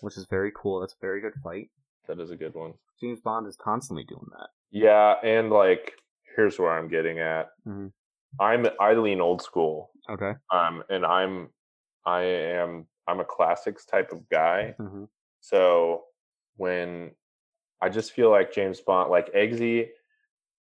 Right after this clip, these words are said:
Speaker 2: is gonna get to the point where I think it's all, we're all gonna be very scared that Eggsy is gonna win. We're all gonna be like, "Holy shit,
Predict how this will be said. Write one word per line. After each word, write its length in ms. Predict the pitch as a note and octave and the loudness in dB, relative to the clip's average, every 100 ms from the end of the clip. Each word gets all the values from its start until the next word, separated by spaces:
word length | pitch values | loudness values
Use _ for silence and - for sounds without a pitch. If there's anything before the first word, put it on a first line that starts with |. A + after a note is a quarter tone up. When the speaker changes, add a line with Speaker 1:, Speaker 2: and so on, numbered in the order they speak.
| _ | _
Speaker 2:
is 140 | - F2 | -10 -8
gonna 220 | - G2 | -4 -4
get 260 | G2 G2+ - | 2 0 0
to 60 | F#2 | -8
the 100 | F2+ | -10
point 440 | - F#2 F2+ E2+ - _ _ _ _ _ _ _ | -6 -4 -4 -6 -12 _ _ _ _ _ _ _
where 160 | F2+ F2 | 0 0
I 60 | |
think 260 | - G#2+ G2 | 0 -8 -4
it's 180 | F2+ - | -6 -2
all, 240 | E2+ E2+ F2+ | 0 0 2
we're 100 | F2+ | 2
all 140 | F2 | 2
gonna 140 | F#2 F2+ | 0 -8
be 100 | E2+ | -6
very 320 | F2+ E2+ E2 | -2 0 -2
scared 460 | - - E2 D#2 D2+ | -6 -4 -2 -2 -2
that 200 | D#2 C#2+ - - | -4 -4 -6 -6
Eggsy 320 | E2+ E2 F2+ | -6 -4 -10
is 100 | E2 | -12
gonna 160 | - E2 | -10 -8
win. 160 | E2 | -8
We're 120 | D#2 D#2 | -4 -2
all 80 | |
gonna 120 | F#2 F2 | -2 -2
be 60 | |
like, 120 | E2+ | -6
"Holy 280 | - G2 G#2 | -4 -6 -6
shit, 380 | G2+ - A2 - | -6 0 0 0